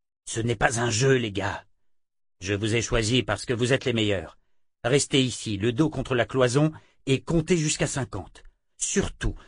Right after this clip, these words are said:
ne passez pas le bout du nez dans l'autre couloir avant d'en être arrivé là. Mon succès dépend de vous. » «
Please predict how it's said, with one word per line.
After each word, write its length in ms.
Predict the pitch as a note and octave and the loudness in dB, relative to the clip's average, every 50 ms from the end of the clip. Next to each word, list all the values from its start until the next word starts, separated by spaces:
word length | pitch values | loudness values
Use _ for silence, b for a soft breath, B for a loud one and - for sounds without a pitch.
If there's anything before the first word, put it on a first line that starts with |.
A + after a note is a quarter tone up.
| b | b
ne 160 | D3 C#3+ C3+ B2 | 0 2 2 2
passez 460 | - - - F3+ E3+ - - F3+ E3 | 0 0 -4 -2 -2 -2 -4 -4 -4
pas 160 | - E3+ F3 | 0 0 2
le 100 | F3+ E3 | 4 4
bout 180 | C#3+ C3+ D#3+ D#3+ | 4 4 2 2
du 140 | B2 C#3 | 2 2
nez 160 | C#3+ C3+ D3 D3 | 4 4 4 4
dans 140 | B2+ A#2+ | 4 2
l'autre 260 | B2 C#3+ E3+ D#3+ - D3+ | 2 2 2 0 0 -4
couloir 460 | D#3 D3+ C3+ B2+ C3 C#3+ D3 D#3+ D#3+ | -2 -2 0 2 4 4 4 4 4
avant 260 | D3+ C3 A#2+ C#3+ D3+ | 4 4 4 2 2
d'en 160 | B2+ C3+ C#3 | 2 2 2
être 220 | D3+ D#3 D#3 - D3 | 2 2 0 0 -2
arrivé 340 | B2+ A#2+ C#3+ C3 A2+ A#2+ | 0 0 0 0 2 0
là. 240 | G#2 G2 F#2 - - _ _ _ _ _ _ _ _ _ _ _ _ _ - | 0 0 -2 -6 -8 _ _ _ _ _ _ _ _ _ _ _ _ _ -6
Mon 160 | G#2+ A2+ A#2 | -2 -2 -2
succès 440 | A2 - - C#3 - - - D3 B2 | -2 0 -2 -2 0 0 2 2 2
dépend 260 | A2+ A#2 G#2+ - G#2+ | 2 0 -2 -2 -4
de 60 | G2+ F2+ | -4 -4
vous. » « 160 | G2 G#2 | -6 -6